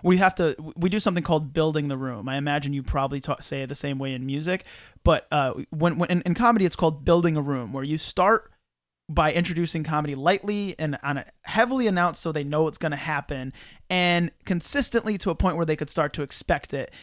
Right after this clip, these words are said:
and it starts becoming less like, "Oh, I showed up to a bar and there's comedy," or, "No, I showed up to a place that, like, we specifically come here for comedy." In the same way that, like, you know, karaoke, the first time you do it at a place might be a little weird, but if you know something has karaoke speci-,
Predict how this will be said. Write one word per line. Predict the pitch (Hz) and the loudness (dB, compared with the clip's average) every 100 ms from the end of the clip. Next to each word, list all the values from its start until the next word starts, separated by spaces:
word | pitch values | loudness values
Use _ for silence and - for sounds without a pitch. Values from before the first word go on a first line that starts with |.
| - - | -8 -2
and | 165 151 147 | 0 0 -2
it | 156 | -6
starts | - - 175 160 - | -6 0 2 2 -4
becoming | 165 175 156 | -2 0 0
less | 151 151 - - | 0 0 -2 -4
like, | 143 - - _ _ _ _ _ _ | -4 -6 -20 _ _ _ _ _ _
"Oh, | 185 170 | 4 6
I | 156 | 4
showed | - 185 170 | 2 4 4
up | 156 | 2
to | - | 0
a | 147 | 0
bar | 139 156 151 | 4 4 4
and | |
there's | 131 - | 0 -8
comedy," | 160 170 156 135 | 0 2 2 0
or, | 135 | 0
"No, | 180 160 | 2 4
I | 147 | 2
showed | - 160 | 0 0
up | 151 | 0
to | 151 | -4
a | - | -4
place | 143 143 | -6 -6
that, | - 139 151 | -6 -6 -4
like, | 147 156 | -8 -4
we | 170 | -2
specifically | - 175 - 156 147 139 | -2 -2 -2 -2 -2 -6
come | 139 143 | -4 -4
here | |
for | 147 | -6
comedy." | 156 170 147 | -2 -2 0
In | 240 | -2
the | 311 | -2
same | 349 320 | -2 2
way | 285 | 2
that, | 254 | 4
like, | 214 175 - - - 247 | 2 2 -6 -20 -4 4
you | |
know, | 180 | 4
karaoke, | - 226 220 196 233 175 | 4 6 8 8 6 2
the | 143 | -2
first | - 156 147 | 2 0 2
time | 143 | -2
you | 143 | 0
do | 143 | 0
it | 135 | 0
at | |
a | 135 | -2
place | 139 135 | -4 -2
might | 147 139 | -4 -2
be | 135 | -2
a | |
little | 143 131 | -2 -2
weird, | 151 123 131 | -2 -4 -6
but | 143 | -4
if | |
you | 160 | -4
know | 143 175 165 | 2 4 4
something | 170 151 151 143 | 0 0 -2 -4
has | 143 | -4
karaoke | - 156 143 151 143 135 | -2 -2 2 0 -2 -8
speci-, | - 135 | -10 -10